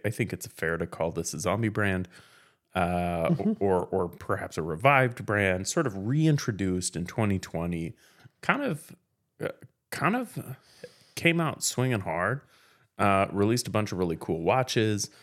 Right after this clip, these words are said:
Speaker 1: Uh, their price point is really appealing. <clears throat> A few years back, they, they released, uh, the Antarctic or the Super Antarctic, which is kind of a, like, a modern watch.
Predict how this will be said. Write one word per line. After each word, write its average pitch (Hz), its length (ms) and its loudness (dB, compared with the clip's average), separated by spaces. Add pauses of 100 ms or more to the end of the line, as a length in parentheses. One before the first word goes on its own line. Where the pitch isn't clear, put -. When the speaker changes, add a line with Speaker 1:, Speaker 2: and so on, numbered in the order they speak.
(500)
Speaker 1:
Uh, 80 300 -4
their 80 140 0
price - 340 2
point 107 300 2
is 95 120 2
really 92 320 2
appealing. 87 680 -2 (220)
<clears throat> - 240 -20
A - 1000 -16
few 185 140 6
years 151 220 6
back, 113 360 2
they, 107 120 6 (200)
they 95 160 0
released, 92 580 -2 (880)
uh, 95 540 6
the 101 220 -2
Antarctic 123 580 0
or 87 100 0
the 87 60 -6
Super 127 340 2
Antarctic, 104 560 0
which 92 160 -6
is 90 140 -2
kind 117 260 0
of 98 120 -2
a, 90 380 -4 (240)
like, 98 240 -2
a 107 40 -4
modern 98 560 2
watch. 117 540 0